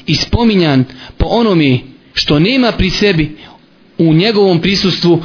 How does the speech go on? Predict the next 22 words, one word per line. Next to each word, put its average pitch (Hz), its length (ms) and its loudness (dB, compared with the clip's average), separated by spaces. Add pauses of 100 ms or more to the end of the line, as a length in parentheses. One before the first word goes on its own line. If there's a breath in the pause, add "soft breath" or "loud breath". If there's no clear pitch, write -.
(100)
on 175 180 0
će 160 180 0
reagovati 160 840 -2 (360)
i 175 380 -2
staće, 170 560 -2 (180)
branit 175 580 0
će 196 220 -2 (140)
čast 180 380 -4 (180)
svoga 160 360 0
komšije. 156 500 0 (600 loud breath)
I 160 160 2
zadnju 180 360 0
stvar 185 300 -2
koju 170 220 0
je 160 100 0
preporučio, 160 720 0 (160 loud breath)
da 143 100 -2
se 139 160 -2
čovjek 165 500 -2 (140 loud breath)
strpi 185 600 -2 (200 loud breath)
na 160 140 2
iskušenjima 170 1000 0